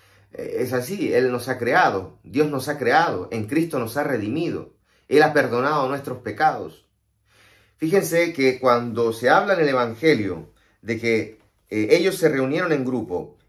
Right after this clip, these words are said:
y uno de ellos se acercó para ponerlo a la prueba, siempre, cada vez, cada vez que escuchemos esta expresión, estamos hablando del mismo verbo en griego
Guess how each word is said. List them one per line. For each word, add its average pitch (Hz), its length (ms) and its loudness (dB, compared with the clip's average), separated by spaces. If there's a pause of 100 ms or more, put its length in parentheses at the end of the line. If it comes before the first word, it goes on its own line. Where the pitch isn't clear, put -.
(100)
y 123 120 -2
uno 175 220 2
de 156 180 8
ellos 107 480 -6 (280)
se - 200 -2
acercó 120 420 0
para 139 240 4
ponerlo 135 640 2
a 185 120 2
la 156 160 2
prueba, 123 760 2
siempre, 147 840 -2
cada 180 280 2
vez, 120 460 -2
cada 135 200 0
vez 139 140 -4
que 139 100 -12
escuchemos 131 440 -8
esta 135 220 -6
expresión, 147 560 -6 (280)
estamos 127 420 -6
hablando 135 400 0
del 104 180 -2
mismo 165 400 -4
verbo 151 560 0
en 101 140 -6
griego 147 500 -2